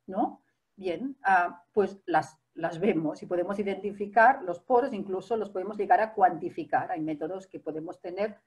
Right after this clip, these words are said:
con la imagen, podemos hacer los cálculos con análisis de imagen de los porcentajes de porosidad que hay.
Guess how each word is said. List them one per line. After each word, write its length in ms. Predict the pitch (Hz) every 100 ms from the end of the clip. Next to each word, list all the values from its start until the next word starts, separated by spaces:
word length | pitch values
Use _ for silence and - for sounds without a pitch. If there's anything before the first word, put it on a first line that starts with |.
| _ _
con 140 | 147
la 80 | 147
imagen, 600 | 175 226 233 247 277 294 _ _ -
podemos 420 | 147 165 180 185
hacer 260 | 180 190
los 140 | 202 202
cálculos 640 | - 208 208 202 196 254
con 160 | - 156
análisis 460 | 151 160 156 165
de 60 | 180
imagen 460 | 190 202 202 233 247
de 200 | 175 -
los 160 | 160
porcentajes 520 | - 156 160 175 180 180
de 80 |
porosidad 460 | 214 170 - 165 143
que 120 | - -
hay. 160 | -